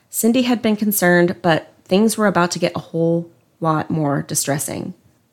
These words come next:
That day of the fifteenth of July, Cindy and George were outside doing yard work and noticed a letter was placed on their front door.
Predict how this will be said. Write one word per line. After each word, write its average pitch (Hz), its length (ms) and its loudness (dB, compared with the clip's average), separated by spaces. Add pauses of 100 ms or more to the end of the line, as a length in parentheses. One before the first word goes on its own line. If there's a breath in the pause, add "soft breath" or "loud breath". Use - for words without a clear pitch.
That 240 260 4
day 180 420 6
of 165 140 -8
the 160 80 -6
fifteenth 185 560 0
of 190 80 -6
July, 165 640 0
Cindy 247 560 0
and 208 120 0
George 180 300 4
were 175 140 -2
outside 180 420 2
doing 180 340 2
yard 165 300 2
work 127 300 -4
and 180 120 2
noticed 190 360 0
a 233 40 0
letter 190 440 0
was 165 160 -4
placed 165 360 -4
on 170 80 2
their 156 120 0
front 156 320 -4
door. 135 340 -4